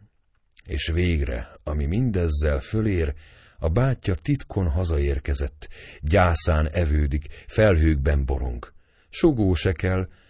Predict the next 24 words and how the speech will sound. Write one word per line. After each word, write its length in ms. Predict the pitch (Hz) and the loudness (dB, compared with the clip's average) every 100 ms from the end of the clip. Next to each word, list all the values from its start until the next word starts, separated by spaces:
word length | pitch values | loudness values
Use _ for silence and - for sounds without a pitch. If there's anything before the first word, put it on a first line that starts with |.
| _ | _
fülét 400 | - 151 143 135 | -2 4 4 4
megvesztegetni 760 | 143 127 117 - 117 107 101 110 | 2 0 0 0 0 0 0 -2
dögös 460 | 101 107 82 78 76 | 0 0 0 0 0
beszéddel 640 | 78 - 82 76 87 92 - | -2 0 -2 0 0 0 -4
atya 340 | 101 - 78 | -10 -6 -4
vesztiről. 640 | 65 - - 69 64 65 - _ _ _ _ _ _ _ _ _ _ _ _ - | -4 -6 -4 -4 -4 -8 -16 _ _ _ _ _ _ _ _ _ _ _ _ 0
Pedig, 280 | 104 110 | 2 2
ha 120 | 98 110 | 2 2
megszorul 540 | 143 - 117 82 73 | 0 0 0 2 0
és 180 | - - | 0 -2
tárgya 400 | 110 113 90 82 | -2 0 0 0
nincs, 480 | 98 95 - - - _ _ | 0 -2 -4 -10 -14 _ _
a 120 | - | -4
fülbesúgó 720 | 92 127 113 110 - 110 113 | 2 4 4 2 2 2 2
cseppet 380 | 104 139 - 90 | 2 -2 -2 -2
sem 240 | - 82 73 | 0 0 0
habos 280 | 69 78 | 0 -2
saját 440 | - 107 95 78 73 | -2 -2 -2 -2 -4
személyünk 580 | - 73 71 71 73 73 | -4 -2 0 0 -2 -2
is 140 | 76 | -2
belékeverni. 880 | 71 67 67 - 64 62 60 57 - _ _ _ _ _ _ _ _ _ _ _ _ _ _ _ _ - | -2 -2 -6 -6 -6 -6 -8 -10 -16 _ _ _ _ _ _ _ _ _ _ _ _ _ _ _ _ 6
Ó, 440 | 151 180 175 135 | 10 12 12 8
Gertrúd, 1080 | 110 110 107 90 - 90 76 69 73 - - | 4 4 4 2 -2 -2 -2 -4 -6 -8 -6
ez, 280 | - 123 120 | 2 4 6